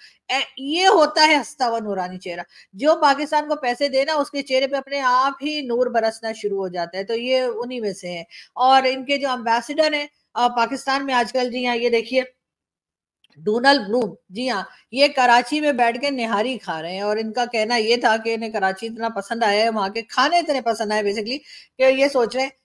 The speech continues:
कि कराची ही शिफ्ट हो जाए। लेकिन खैर कोई बात नहीं, फिलहाल मेरी भी इनसे मुलाकात हुई थी इस्लामाबाद में और, अ, ब-, बड़ा मुझे अब खुशी हो रही है कि अब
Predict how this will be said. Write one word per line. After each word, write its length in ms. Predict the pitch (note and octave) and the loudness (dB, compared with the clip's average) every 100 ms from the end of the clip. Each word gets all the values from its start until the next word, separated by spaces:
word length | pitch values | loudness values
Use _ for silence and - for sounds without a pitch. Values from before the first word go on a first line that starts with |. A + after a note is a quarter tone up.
| _ - | _ -6
कि 80 | C4 | 2
कराची 380 | C4+ B3 A#3 | 6 6 4
ही 140 | C#4+ C#4 | 0 0
शिफ्ट 260 | B3+ G#3+ | -2 -4
हो 140 | G3 F#3 | -4 -4
जाए। 160 | F3+ G3 | -6 -4
लेकिन 300 | G#3 A#3 A#3 | -4 -4 0
खैर 180 | C4 C4 | 0 2
कोई 180 | C4 | 2
बात 180 | C4+ B3+ | 4 2
नहीं, 100 | C#4+ | 0
फिलहाल 300 | D4 C4 C4+ | 2 4 4
मेरी 220 | A#3+ B3+ | 4 0
भी 80 | E4+ | 0
इनसे 180 | E4+ D#4 | 0 0
मुलाकात 420 | C#4 C4+ C4 C4+ | 2 2 4 2
हुई 100 | C#4 | 0
थी 100 | C#4+ | -2
इस्लामाबाद 640 | D4+ C#4+ A3 A#3+ B3 B3 B3 | -4 -2 0 2 2 2 0
में 120 | C4 | 0
और, 260 | B3+ A#3+ A3+ | 2 2 2
अ, 260 | G#3+ G#3 | 0 0
ब-, 300 | F#3+ G#3 F#3+ | 0 -2 0
बड़ा 200 | G3 A#3+ A#3 | -2 -2 -2
मुझे 200 | A3 A3+ | -2 -2
अब 140 | G#3+ | -4
खुशी 280 | - G#3 D4 | -8 -4 2
हो 100 | D4 | 4
रही 140 | A#3 | 4
है 80 | A3 | 0
कि 100 | G#3+ | -2
अब 220 | G3+ F#3+ | -4 -4